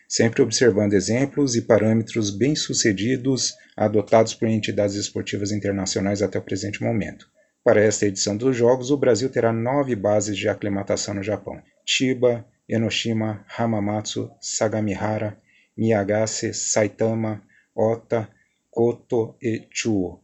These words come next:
Todos os atletas chegarão ao país no mínimo quinze dias antes de competir. Marco Laporta, como está a preparação da delegação para esta edição dos Jogos?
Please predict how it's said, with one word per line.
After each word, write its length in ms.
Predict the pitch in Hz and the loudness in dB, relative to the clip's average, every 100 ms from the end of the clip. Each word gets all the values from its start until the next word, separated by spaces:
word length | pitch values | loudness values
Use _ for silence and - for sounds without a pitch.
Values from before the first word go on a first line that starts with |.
| _ _ _ _ | _ _ _ _
Todos 200 | - 151 | 4 4
os 160 | 143 120 | 4 2
atletas 500 | 113 - 113 117 110 | 2 4 2 2 0
chegarão 400 | - 107 101 107 | -2 0 0 0
ao 120 | 104 | -2
país 380 | - 98 104 107 | -2 -2 -4 -4
no 120 | 104 | -4
mínimo 460 | 101 113 120 117 113 | -2 -2 -2 -4 -6
quinze 380 | - 147 135 127 | -4 -2 -2 -4
dias 280 | 107 113 107 | -2 0 -2
antes 160 | 104 | -4
de 100 | - | -6
competir. 560 | - 101 110 110 - - _ _ _ _ - | -8 -8 -8 -8 -10 -14 _ _ _ _ 0
Marco 260 | 143 139 | 0 4
Laporta, 460 | 131 - 92 87 110 | 2 2 -2 -4 -6
como 220 | - 107 | -2 0
está 200 | - 123 | 2 2
a 40 | |
preparação 720 | 104 110 107 101 - 113 110 101 | 2 0 0 0 -2 -2 -4 -4
da 160 | 104 | -4
delegação 560 | 101 104 107 98 - 98 | -4 -4 -2 -2 -4 -4
para 340 | 107 101 98 | -2 -2 -4
esta 320 | 95 101 - | -4 -4 -4
edição 320 | 98 - 104 95 | -4 -4 -4 -6
dos 160 | 95 | -8
Jogos? 500 | 92 82 80 - - | -6 -8 -8 -12 -16